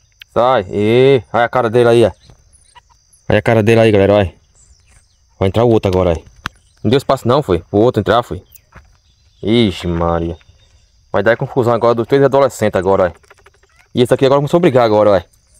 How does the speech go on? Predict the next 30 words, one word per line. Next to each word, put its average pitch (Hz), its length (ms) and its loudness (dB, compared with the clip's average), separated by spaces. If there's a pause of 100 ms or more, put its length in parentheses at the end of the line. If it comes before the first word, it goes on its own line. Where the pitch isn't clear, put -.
(1700)
Aí - 100 -4
não 175 100 -4
dá 190 120 -2
certo, 131 320 -2
né, 170 140 2
rapaz? - 360 -10 (1300)
Vou 107 100 -6
tirar 117 160 0
aqui 117 100 -2
a 113 40 4
banana 110 240 0
aqui 131 260 -2 (540)
e 107 100 -2
dar 113 140 0
pra 120 100 0
vocês, 117 320 -2
né? 131 80 -2
Porque 127 260 -2
senão 120 300 -2
não 156 80 -4
vai 175 100 0
parar 180 220 0
não, 107 200 0
ó. 90 100 -2 (880)
Ave 92 380 -4
Maria, 87 680 -4
meu 95 120 -6
Deus 101 180 -2
do 95 60 -16
céu. 95 460 -4